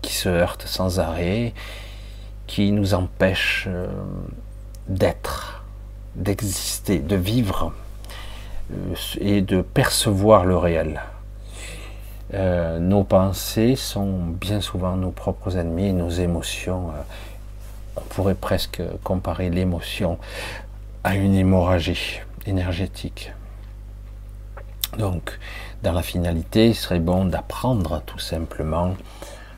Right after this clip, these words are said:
à se lâcher la grappe et,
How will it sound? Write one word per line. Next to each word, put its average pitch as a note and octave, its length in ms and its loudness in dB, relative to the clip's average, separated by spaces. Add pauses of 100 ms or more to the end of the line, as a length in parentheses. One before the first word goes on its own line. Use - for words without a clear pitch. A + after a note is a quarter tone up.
(140)
à E2+ 440 -2 (480)
se - 180 -4
lâcher D#2 320 0
la D2+ 100 4
grappe F2 380 2 (720)
et, G#2 300 2